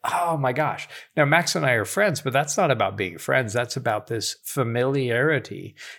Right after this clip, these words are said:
And it's what Mary Oliver refers to in her poem, Wild Geese, her, the last line announcing again and again,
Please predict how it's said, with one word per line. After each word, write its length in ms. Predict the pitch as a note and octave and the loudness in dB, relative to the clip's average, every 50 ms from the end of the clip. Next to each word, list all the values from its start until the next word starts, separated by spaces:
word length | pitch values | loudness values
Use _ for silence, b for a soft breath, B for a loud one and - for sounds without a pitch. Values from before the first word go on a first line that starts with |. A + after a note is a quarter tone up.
| B | B
And 120 | B D3 D#3 | B 0 0
it's 160 | D3+ D3 D#3+ | 0 0 -2
what 120 | D#3+ - | -2 -2
Mary 240 | D3 D#3 E3 D#3 - | 0 0 0 0 0
Oliver 540 | - A#2+ B2+ C3+ D3+ D#3 B2+ A#2 G#2+ A2 A2 | 2 4 4 6 6 6 4 2 0 0 -2
refers 380 | G#2+ - - A#2+ A2+ B2 A#2+ - | -4 -4 -2 -2 0 0 -2 -4
to 200 | - B2 B2 C3+ | -4 -4 -2 -2
in 160 | B2+ G#2+ F#2+ | -2 -2 -2
her 120 | G#2+ A2+ G2+ | -2 -2 -2
poem, 300 | - - A2+ G#2+ G#2+ A2 | -2 -2 -4 -4 -2 -2
Wild 360 | G#2 G#2 G#2 G#2+ A2 G#2+ G#2+ | 0 2 2 2 0 -2 -4
Geese, 400 | - C3 D3 D3 - - - - - | -6 -6 -6 -6 -6 -6 -6 -6 -6
her, 120 | A#2+ A2 | -8 -10
the 160 | - - A2+ G#2 | -8 -6 -4 -2
last 360 | G#2+ A2+ A#2 A#2+ A2 - - | 0 0 0 0 0 -2 -2
line 320 | B2 A#2+ B2+ B2+ A#2 G#2 | -2 0 2 2 0 0
announcing 540 | G2+ G#2 G#2+ G#2+ B2 A#2 - - C3 A2 G#2+ | -2 -2 -2 -2 -2 -2 -4 -4 -2 -2 -2
again 300 | G#2+ G#2+ G#2 A2+ A#2 A#2+ | -2 -2 -2 -2 -2 -2
and 140 | B2 A2+ A#2 | -4 -4 -6
again, 400 | A2+ G#2+ A#2+ A2+ A2+ A2+ A#2 | -6 -4 -4 -4 -4 -4 -8